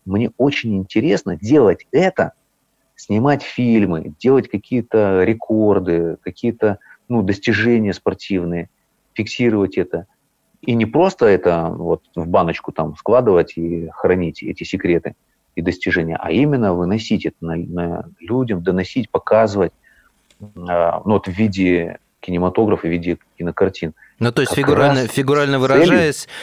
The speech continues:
Speaker 2: вы заставляете людей, ну, извините, может быть, грубовато, оторвать попу от дивана.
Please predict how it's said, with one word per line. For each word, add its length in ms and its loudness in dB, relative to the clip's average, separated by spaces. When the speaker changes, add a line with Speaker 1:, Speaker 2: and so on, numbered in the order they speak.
Speaker 2:
вы 560 0
заставляете 800 0
людей, 680 0
ну, 300 0
извините, 240 2
может 160 2
быть, 80 0
грубовато, 540 2
оторвать 500 -2
попу 320 0
от 120 0
дивана. 380 0